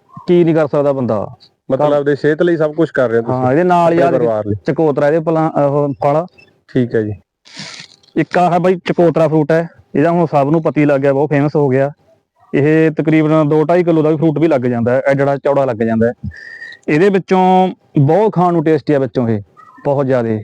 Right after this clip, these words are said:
Speaker 2: ਇਹਦੇ ਬਾਈ ਫਾਇਦੇ ਕੀ ਨੇ ਨਾਲ ਨਾਲ
Speaker 1: ਇਹ
Speaker 2: ਫਰੂਟਾਂ
Speaker 1: ਬਾਈ
Speaker 2: ਦੇ
Speaker 1: ਕਹਿੰਦੇ
Speaker 2: ਫਾਇਦੇ
Speaker 1: ਲੀਵਰ ਲਈ
Speaker 2: ਕੀ?
Speaker 1: ਤਾਂ ਵਰਦਾਨ ਹੈ,
Speaker 2: ਠੀਕ ਹੈ
Speaker 1: ਬਹੁਤ
Speaker 2: ਜੀ।
Speaker 1: ਤਕੜੀ ਚੀਜ਼ ਹੈ।
Speaker 2: ਠੀਕ ਹੈ ਜੀ।
Speaker 1: ਹਾਂ, ਵੈਸੇ ਚੀਜ਼ ਵਿੱਚੋਂ ਟੇਸਟੀ ਬਹੁਤ ਹੈ ਬਾਈ ਇਹ,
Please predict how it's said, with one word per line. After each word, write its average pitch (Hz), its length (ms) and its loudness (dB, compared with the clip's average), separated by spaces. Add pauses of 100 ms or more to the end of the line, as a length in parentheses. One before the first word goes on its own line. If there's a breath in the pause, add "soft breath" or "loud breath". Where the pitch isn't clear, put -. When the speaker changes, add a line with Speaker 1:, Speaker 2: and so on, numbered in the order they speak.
(160)
Speaker 2:
ਇਹਦੇ 170 240 2
ਬਾਈ 196 140 2
ਫਾਇਦੇ 165 360 0
ਕੀ 165 140 0
ਨੇ 165 120 2
ਨਾਲ 156 220 0
ਨਾਲ 156 160 0
Speaker 1:
ਇਹ 151 40 -6
Speaker 2:
ਫਰੂਟਾਂ 190 240 2
Speaker 1:
ਬਾਈ 202 160 2
Speaker 2:
ਦੇ 202 60 0
Speaker 1:
ਕਹਿੰਦੇ 196 180 0
Speaker 2:
ਫਾਇਦੇ 196 140 2
Speaker 1:
ਲੀਵਰ 180 160 4
ਲਈ 170 60 0
Speaker 2:
ਕੀ? 175 60 2
Speaker 1:
ਤਾਂ 180 120 2
ਵਰਦਾਨ 143 420 -2
ਹੈ, 139 100 -2 (360)
Speaker 2:
ਠੀਕ 135 160 0
ਹੈ 131 40 2
Speaker 1:
ਬਹੁਤ 120 120 0
Speaker 2:
ਜੀ। 117 60 -6
Speaker 1:
ਤਕੜੀ 139 260 0
ਚੀਜ਼ 127 260 0
ਹੈ। 117 120 -2 (280)
Speaker 2:
ਠੀਕ 120 180 0
ਹੈ 113 80 0
ਜੀ। 107 160 -2
Speaker 1:
ਹਾਂ, 123 300 2
ਵੈਸੇ 151 640 0 (420 loud breath)
ਚੀਜ਼ 170 280 4
ਵਿੱਚੋਂ 175 440 0
ਟੇਸਟੀ 202 400 2
ਬਹੁਤ 170 260 2
ਹੈ 139 60 0
ਬਾਈ 120 240 -2
ਇਹ, 104 80 -2